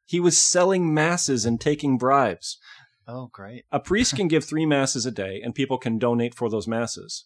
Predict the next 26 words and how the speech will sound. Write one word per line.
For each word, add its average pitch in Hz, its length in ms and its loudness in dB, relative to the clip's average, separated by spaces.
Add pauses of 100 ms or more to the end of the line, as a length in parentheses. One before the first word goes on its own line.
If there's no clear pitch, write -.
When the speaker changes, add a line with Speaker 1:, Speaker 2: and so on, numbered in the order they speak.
(140)
Speaker 2:
Yeah. 117 200 -14 (680)
Speaker 1:
And 147 160 6
Saunier 180 580 2
was 165 240 0
selling 165 360 2
thousands 151 680 6
of 143 140 0
masses 135 480 2
a - 40 2
day. 127 400 0 (120)
Speaker 2:
No, 113 640 -6
Speaker 1:
You 131 80 0
can 143 120 0
Speaker 2:
really? 165 80 2
Speaker 1:
only 196 120 0
do 170 140 2
three, 170 380 -2
but 151 120 -4
he 170 100 0
would 165 200 -6
sell, - 280 0
like, 156 140 0
a 131 60 -2
thousand 135 420 0
a 123 60 2
day. 113 360 0